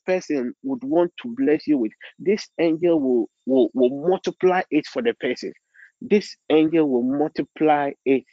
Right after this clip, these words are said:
for the person. So after, after we had spoke and I had pleaded to God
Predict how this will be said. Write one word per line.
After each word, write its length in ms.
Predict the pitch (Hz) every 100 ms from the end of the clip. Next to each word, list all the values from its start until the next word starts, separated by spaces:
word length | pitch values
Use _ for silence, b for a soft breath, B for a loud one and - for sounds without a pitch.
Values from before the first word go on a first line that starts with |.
| _
for 120 | - 117
the 80 |
person. 400 | 110 139 127 - - B B -
So 340 | 147 131 - -
after, 580 | 123 - 131 120 113 110 B B -
after 260 | 170 - 190
we 140 | 151
had 160 | 127 120
spoke 360 | - 180 160 -
and 180 | 127 113
I 80 | 117
had 200 | 117 -
pleaded 340 | 139 165 170 160
to 120 | 131 117 -
God 260 | 143 -